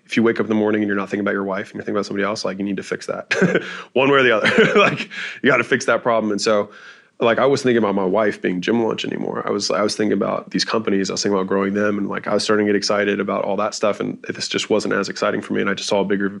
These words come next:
vision for what I wanted to do. And so, um, we did those three acquisitions. And then over the last, uh, nine months, uh, we've done another eight.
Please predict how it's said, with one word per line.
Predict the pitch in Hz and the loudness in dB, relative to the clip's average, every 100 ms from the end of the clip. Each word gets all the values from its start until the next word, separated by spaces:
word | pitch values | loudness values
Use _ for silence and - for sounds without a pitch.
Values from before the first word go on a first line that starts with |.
| - | -6
vision | 104 101 104 | -2 -2 -2
for | 107 | -2
what | 104 | -2
I | |
wanted | 104 104 101 | -2 -4 -4
to | |
do. | 101 107 101 - - - - - - | -2 -2 -2 -8 -16 -14 -16 -8 -2
And | 101 | 0
so, | - 101 95 92 - | 2 2 2 0 -4
um, | 104 95 92 95 | -4 -2 -2 -2
we | 107 | 0
did | 104 101 | 0 2
those | 101 | 2
three | 101 | 2
acquisitions. | 95 95 - 92 95 95 | 0 0 0 0 0 -2
And | 92 | -2
then | 92 | 0
over | 92 92 | -2 -2
the | 92 | -2
last, | 92 90 - - - | -2 -2 -8 -18 -10
uh, | 104 101 101 107 107 107 104 | -4 -2 -2 -4 -4 -6 -6
nine | 107 104 104 110 | -6 -4 -4 -2
months, | 117 143 - - - | -2 -4 -6 -12 -8
uh, | 107 101 | -4 -2
we've | 101 98 | -4 -4
done | 104 101 | -2 -2
another | 101 101 101 101 98 - _ _ _ _ _ 98 | -2 -4 -4 -4 -6 -10 _ _ _ _ _ 0
eight. | 117 - | 0 -2